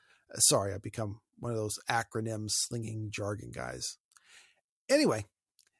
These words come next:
the B F Os, still doing it, they travel back in time,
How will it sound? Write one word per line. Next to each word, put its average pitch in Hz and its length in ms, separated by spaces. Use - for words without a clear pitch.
the 147 120
B 269 240
F 277 140
Os, 135 340
still 127 320
doing 208 240
it, - 160
they 190 200
travel 262 600
back 208 420
in 214 140
time, 139 640